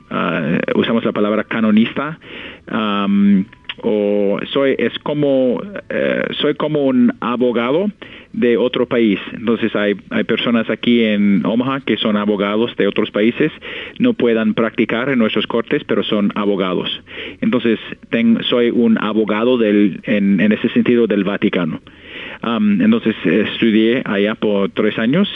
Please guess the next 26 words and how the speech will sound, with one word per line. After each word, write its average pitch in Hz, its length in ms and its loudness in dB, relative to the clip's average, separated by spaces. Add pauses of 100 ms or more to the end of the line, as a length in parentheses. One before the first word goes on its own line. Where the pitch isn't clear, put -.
y 98 300 4
regresé 104 440 0
aquí 160 400 0 (600)
y 120 320 4 (160)
he 120 160 2
estado 123 260 0
trabajando 123 440 0
en 117 40 2
el 110 100 2
obispado, 123 520 0
en 131 80 4
la 110 80 -2
cancillería 110 640 2
por 98 340 0
estos 104 240 -2
últimos 110 380 2
cinco 107 240 0
años. 120 320 2 (260)
Am, 92 600 0 (880)
y 120 280 4
soy 120 180 0
el 110 120 4
director 120 520 2
del 110 240 2
tribunal. 120 840 2
Entonces, 117 380 0